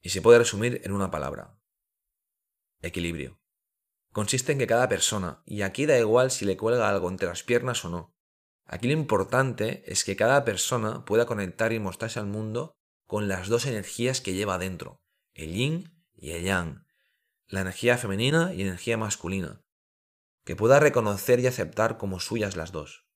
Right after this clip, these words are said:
Aquí el objetivo es poder conectar con ellas sin que haya tensión. Es vivir en paz con nosotros mismos. Además, que cuando aceptas lo que llevas dentro, aceptas lo de afuera y esto es la hostia.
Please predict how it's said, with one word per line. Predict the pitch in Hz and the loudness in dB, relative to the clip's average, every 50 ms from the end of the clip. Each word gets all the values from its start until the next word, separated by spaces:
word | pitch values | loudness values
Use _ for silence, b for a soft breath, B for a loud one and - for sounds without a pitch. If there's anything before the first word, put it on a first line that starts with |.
| _ _ _ _ _ _ _ - | _ _ _ _ _ _ _ -6
Aquí | 87 87 - - 110 | -6 -6 -4 -2 2
el | 120 135 | 4 4
objetivo | 143 139 - 104 85 80 110 104 92 87 107 147 160 - _ _ _ _ _ _ _ _ _ _ _ _ _ _ _ _ _ _ | 4 4 -2 -6 -6 -2 -2 -2 -2 -2 -4 -8 -12 -16 _ _ _ _ _ _ _ _ _ _ _ _ _ _ _ _ _ _
es | - 107 - | -4 -2 0
poder | - 131 123 123 120 | 2 4 4 4 4
conectar | - 117 107 101 98 107 113 113 - | 2 -2 -2 0 2 2 2 2 0
con | 104 101 | -2 -4
ellas | 107 113 123 135 127 | -2 0 0 0 0
sin | - - 107 101 98 | -2 -4 -6 -8 -6
que | - - | -6 -4
haya | 104 110 110 | -4 -4 -4
tensión. | 98 90 85 80 - - 95 90 80 - - _ _ _ _ _ _ _ _ _ _ _ _ _ _ _ _ _ _ | -4 -6 -6 -6 -6 -4 -4 -6 -8 -10 -16 _ _ _ _ _ _ _ _ _ _ _ _ _ _ _ _ _ _
Es | - 123 127 | -4 -2 0
vivir | 131 127 127 120 110 | 2 2 2 2 2
en | 101 92 90 | 0 -4 0
paz | - 120 123 123 - | 0 0 0 0 -2
con | - - 98 92 | -6 -4 -4 -4
nosotros | 90 98 104 95 92 90 | -6 -8 -8 -8 -8 -6
mismos. | 87 92 90 90 92 85 80 - - - _ _ _ _ _ _ _ _ _ _ _ _ _ _ _ _ _ _ | -6 -8 -8 -8 -8 -12 -14 -16 -18 -20 _ _ _ _ _ _ _ _ _ _ _ _ _ _ _ _ _ _
Además, | - 90 85 87 95 95 87 - - - B B B B B B | -4 -2 0 2 2 0 0 -2 -4 -6 B B B B B B
que | - 101 | -2 0
cuando | 101 104 98 95 | 2 2 2 0
aceptas | 87 - 123 127 127 147 131 | 2 2 2 4 4 4 4
lo | 123 | 4
que | 107 107 | 2 2
llevas | 104 110 107 98 98 - | 2 2 2 2 0 -2
dentro, | 110 110 110 90 73 85 - 175 - _ _ _ _ _ _ _ _ _ _ _ _ _ _ _ _ _ _ _ _ | -4 -4 -4 -6 -8 -8 -10 -12 -14 _ _ _ _ _ _ _ _ _ _ _ _ _ _ _ _ _ _ _ _
aceptas | - - - 113 101 - 120 113 | -8 -2 -2 -2 0 0 -2 0
lo | 107 101 | 0 0
de | 92 82 | 0 -2
afuera | 78 - - 110 107 98 85 - - - - | -4 -4 -2 -2 -2 -2 -2 -6 -8 -12 -12
y | - 95 | -8 -6
esto | 98 98 - - 113 | -6 -6 -6 -6 -8
es | 98 | -8
la | 95 78 76 | -8 -10 -12
hostia. | 80 85 - - - - - - _ | -12 -12 -12 -14 -14 -18 -20 -20 _